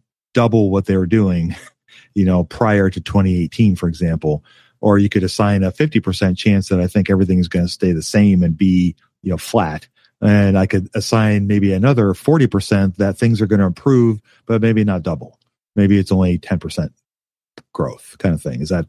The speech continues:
kind of the, the math of how you would kind of figure that out a little bit?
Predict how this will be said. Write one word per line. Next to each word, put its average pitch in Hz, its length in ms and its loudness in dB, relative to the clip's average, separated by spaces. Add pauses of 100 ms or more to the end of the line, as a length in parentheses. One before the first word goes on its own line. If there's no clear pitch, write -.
(120)
kind 113 180 0
of 107 140 0
the, 98 280 0 (920)
the 98 100 -2
math 104 520 0
of 107 100 0
how 98 140 -2
you 101 240 4
would 98 200 0
kind 104 200 0
of 98 180 2
figure 101 460 -2
that 98 160 2
out 98 160 2
a 104 40 0
little 107 200 2
bit? 117 180 0